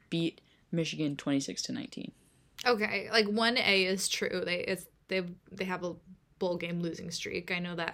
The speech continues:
Speaker 2: 'cause I feel like I've never watched Michigan win a
Speaker 1: Mm-hmm.
Speaker 2: bowl game since I was a child. Um, and I was a child. I was a child just six years ago. <laughs> Um,
Speaker 1: Well, very,
Speaker 2: and
Speaker 1: very nice.
Speaker 2: <laughs> um,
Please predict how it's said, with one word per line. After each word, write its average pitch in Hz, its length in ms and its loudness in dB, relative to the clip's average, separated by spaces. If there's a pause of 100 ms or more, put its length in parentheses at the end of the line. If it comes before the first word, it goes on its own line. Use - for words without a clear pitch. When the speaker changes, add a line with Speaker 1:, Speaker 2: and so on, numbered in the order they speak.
Speaker 2:
'cause 175 120 -6
I 180 80 -2
feel 196 160 -8
like 180 100 -6
I've 180 140 -6
never 170 240 -4
watched 170 200 -4
Michigan 180 380 4
win 139 80 2
a 175 80 -2
Speaker 1:
Mm-hmm. - 100 -4
Speaker 2:
bowl - 100 -6
game - 260 -8
since 170 200 -10
I 101 120 -8
was 202 240 -6 (580)
a - 60 -8
child. - 720 6 (520)
Um, 196 640 10 (460)
and 208 140 4
I 202 80 8
was 196 260 4
a 180 80 0
child. 170 580 0 (920)
I 180 40 0
was 185 120 -2
a 175 40 -6
child 226 320 2
just 196 220 0
six - 240 -2
years 262 160 -4
ago. - 240 -6 (460)
<laughs> - 80 4 (420)
Um, 262 180 4
Speaker 1:
Well, - 100 0 (680)
very, - 40 0
Speaker 2:
and 226 680 12
Speaker 1:
very 214 180 10
nice. 220 440 10
Speaker 2:
<laughs> 277 680 12
um, 226 440 8